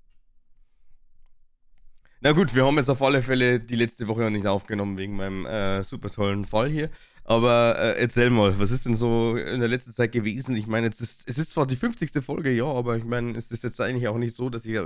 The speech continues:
sag, „Okay, wir haben jetzt irgendwas Spezielles geplant“ oder was auch immer. Sag mal an, wie läuft's YouTube, wie läuft's Twitch, wie läuft's generell?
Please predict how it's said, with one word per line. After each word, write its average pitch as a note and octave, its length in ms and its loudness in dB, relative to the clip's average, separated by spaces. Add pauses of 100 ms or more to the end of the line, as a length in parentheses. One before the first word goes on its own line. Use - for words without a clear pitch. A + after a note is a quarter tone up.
sag, A#2+ 200 -4
„Okay, A#2 300 -4 (220)
wir - 80 -8
haben G#2+ 60 0
jetzt G#2+ 120 -2
irgendwas A#2 220 0
Spezielles A2 480 -6
geplant“ F#2+ 420 -8
oder F#2+ 120 -6
was G2 160 -4
auch - 40 -8
immer. G2 260 -6 (240)
Sag - 220 2
mal A2+ 140 4
an, F#2 180 0
wie G#2 160 2
läuft's G#2 420 -2
YouTube, G#2 460 -4
wie F#2+ 80 -6
läuft's G2 360 -4
Twitch, - 460 -8
wie F2 140 -10
läuft's F2+ 360 -8
generell? F#2+ 380 -4